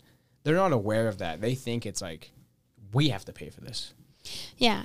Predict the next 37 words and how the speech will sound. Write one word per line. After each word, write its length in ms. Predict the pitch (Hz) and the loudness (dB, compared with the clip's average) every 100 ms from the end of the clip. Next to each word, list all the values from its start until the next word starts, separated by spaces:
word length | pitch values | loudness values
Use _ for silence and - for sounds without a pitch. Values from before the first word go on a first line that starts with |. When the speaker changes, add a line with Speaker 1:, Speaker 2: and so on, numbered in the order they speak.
| - | 2
Speaker 2:
And 100 | 285 | 6
well, 120 | 294 | 6
and 160 | - 302 | 6 4
in 120 | 302 | 6
Mexico, 460 | 302 - - 285 247 | 4 4 2 2 2
the 180 | 233 | 0
costs 360 | 233 262 254 - | -2 0 2 2
aren't 180 | 240 - | 0 0
the 100 | 220 | 2
same. 380 | - - 262 202 | 2 2 0 -2
It's 180 | 220 220 | 0 2
just, 280 | 220 - - | 2 2 2
it's 140 | 247 | 4
just 180 | 269 247 | 6 6
having 300 | - 240 247 | 6 4 4
the 60 | 226 | 4
ability 380 | 220 226 220 220 | 4 4 4 0
to 80 | 208 | 0
go, 540 | 214 220 214 208 226 | 4 6 6 4 0
like, 280 | - 220 - - | -2 -2 -2 -2
you're, 160 | 226 - _ _ _ _ _ _ _ | 0 0 _ _ _ _ _ _ _
you 120 | 226 | -2
know, 60 | 208 | 0
if 100 | 208 | 2
your 80 | 226 | 4
son 180 | 277 254 | 6 4
doesn't 220 | 240 226 | 4 0
have 120 | 226 | 0
to 80 | 214 | 2
work, 480 | 208 254 226 214 - - | 6 6 6 2 -6 -6
if 80 | - | -2
you 60 | 269 | 2
can 120 | 233 | 2
afford 260 | 214 226 | 2 0
for 100 | - | 2
your 120 | 226 208 | 0 0
son 340 | 240 214 208 | 0 0 -4